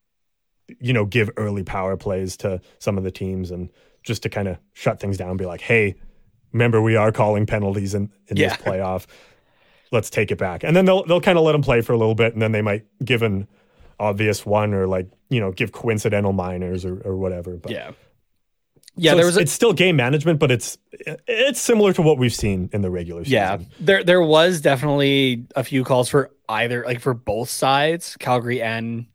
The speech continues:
Speaker 2: Dallas, which y-, you know me, I
Speaker 1: Mm.
Speaker 2: am able to separate myself from who's playing and that kind of thing and look at the game
Speaker 1: Yeah.
Speaker 2: objectively. There were a lot of, "You really called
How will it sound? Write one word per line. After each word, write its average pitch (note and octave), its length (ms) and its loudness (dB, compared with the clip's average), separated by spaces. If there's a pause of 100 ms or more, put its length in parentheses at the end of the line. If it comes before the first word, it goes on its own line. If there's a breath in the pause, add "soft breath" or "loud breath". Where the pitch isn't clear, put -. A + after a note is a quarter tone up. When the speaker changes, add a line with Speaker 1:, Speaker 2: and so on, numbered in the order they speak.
(120)
Speaker 2:
Dallas, A2+ 480 -4
which - 360 -4 (300)
y-, F3+ 140 -12 (100)
you F3+ 260 2
know B2+ 480 2 (100)
me, A2+ 340 -4
I A#2+ 140 2
Speaker 1:
Mm. C3+ 60 6
Speaker 2:
am C#3 200 4
able D3 240 6
to - 120 -4
separate B2+ 440 -2
myself A#2+ 420 -2
from A#2+ 160 -10
who's C3 300 -4
playing A2 380 -6
and G#2+ 100 -14
that G#2 140 -14
kind A2 140 -14
of G#2+ 60 -16
thing A2 140 -8
and A2 120 -8
look G#2+ 140 -4
at A#2 60 -4
the A2 80 -6
game G#2+ 180 -6
Speaker 1:
Yeah. G#2+ 60 -2
Speaker 2:
objectively. - 560 -12 (560 loud breath)
There C#3 180 6
were C3+ 520 4 (280)
a B2+ 100 0
lot A#2+ 320 2
of, A#2 600 -2 (420)
"You C#3+ 180 -2
really B2 440 0
called A#2+ 460 -4